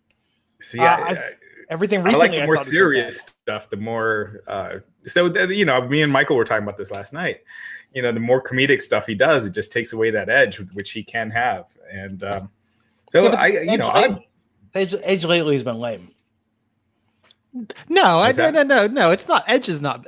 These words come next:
Speaker 3: The, the Edge is good. Edge is still in style. Just W W E values comedy above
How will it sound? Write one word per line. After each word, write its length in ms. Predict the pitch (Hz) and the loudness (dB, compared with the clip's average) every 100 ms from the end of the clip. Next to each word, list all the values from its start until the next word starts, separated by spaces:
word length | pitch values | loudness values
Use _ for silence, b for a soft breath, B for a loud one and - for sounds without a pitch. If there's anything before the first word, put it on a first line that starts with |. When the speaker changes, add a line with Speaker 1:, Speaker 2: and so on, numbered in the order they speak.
| 190 | -12
Speaker 3:
The, 160 | 196 | -12
the 320 | 196 262 175 | -4 -4 -2
Edge 200 | 233 311 | 0 0
is 160 | 339 247 | 0 -2
good. 340 | 180 254 175 | 2 6 6
Edge 200 | 147 214 | 4 0
is 100 | 262 | 0
still 240 | - 247 220 | -2 0 2
in 100 | 185 | 0
style. 380 | - 208 208 151 | 0 2 4 2
Just 200 | 160 135 | -2 -4
W 280 | 165 180 | -2 0
W 200 | 165 143 | -2 -2
E 300 | 160 165 147 b b b | -2 -4 -8 b b b
values 580 | 123 156 156 151 147 - | -2 2 4 2 -2 -6
comedy 680 | - 165 170 151 135 127 - - | -2 0 0 -2 -4 -6 -10 -10
above 760 | 139 110 139 139 135 120 - | -10 -6 -4 -4 -6 -10 -18